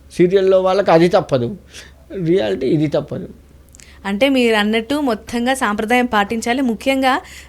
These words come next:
Speaker 2: మ-, నేను ఎందుకు ఈ క్వశ్చన్ అడిగానంటే గురుగారు, ఇప్పుడు ఈ మధ్య కాలంలో పెళ్ళిళ్ళు చూస్తే ఎల్లో రంగు చీర కానీ, పర్పుల్ కలర్ చీర కానీ,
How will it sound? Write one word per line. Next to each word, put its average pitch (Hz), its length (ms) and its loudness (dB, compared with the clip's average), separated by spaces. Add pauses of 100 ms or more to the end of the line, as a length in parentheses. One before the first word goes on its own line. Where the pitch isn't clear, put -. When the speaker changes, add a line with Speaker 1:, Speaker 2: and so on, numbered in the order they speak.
Speaker 2:
మ-, 208 100 -8
నేను 233 280 0
ఎందుకు 240 300 0
ఈ 294 100 0
క్వశ్చన్ 254 340 -2
అడిగానంటే 226 440 -2
గురుగారు, 214 380 -4
ఇప్పుడు 269 380 -4
ఈ 254 100 -2
మధ్య 254 220 0
కాలంలో 240 280 -2
పెళ్ళిళ్ళు 214 460 -4
చూస్తే 220 280 -6
ఎల్లో 202 260 -4
రంగు 196 260 -4
చీర 190 340 -10
కానీ, 170 440 -14 (360)
పర్పుల్ 190 320 -4
కలర్ 185 320 -6 (240)
చీర 175 340 -8
కానీ, 170 440 -14